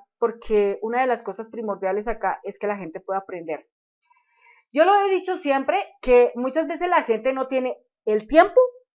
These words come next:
para hacer las cosas. Otras veces no sabe hacer las cosas y por eso es que lo buscan a uno.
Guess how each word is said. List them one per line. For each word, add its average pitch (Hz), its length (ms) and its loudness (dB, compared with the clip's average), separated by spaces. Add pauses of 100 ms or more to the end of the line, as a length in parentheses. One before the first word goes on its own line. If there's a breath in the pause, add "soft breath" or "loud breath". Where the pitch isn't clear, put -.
(440)
para 240 180 6
hacer 196 200 0
las 214 180 0
cosas. - 440 -14 (500 soft breath)
Otras 339 320 8
veces 392 400 0
no 247 340 0
sabe 359 300 10 (400)
hacer 214 320 2
las 247 180 2
cosas 311 420 2 (200)
y 233 160 -10
por 214 140 4
eso 202 140 0
es 214 80 -12
que 247 120 0
lo 240 80 4
buscan 208 340 -4
a 220 80 0
uno. 160 260 -6